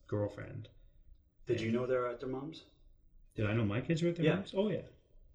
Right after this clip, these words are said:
Speaker 2: And, but you went to the wharf to see if they were there?
Speaker 1: Yes.
Speaker 2: Okay.
Speaker 1: I knew that th-, th-, their week with their mom.
Speaker 2: Okay.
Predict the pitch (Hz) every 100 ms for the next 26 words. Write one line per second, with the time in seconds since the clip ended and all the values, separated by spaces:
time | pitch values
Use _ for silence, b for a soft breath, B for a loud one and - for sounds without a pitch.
0 | - 123 110 107 - 107 104 101 98 101
1 | 98 110 - - 98 98 95 107 - -
2 | - _ - 131 - - - - 123 110
3 | 92 - - - - 135 156 165 131 -
4 | - 143 - 151 151 151 - 156 143 151
5 | 147 143 143 - 131 110 113 104 90 -
6 | - - - - - - - - 123 101
7 | 92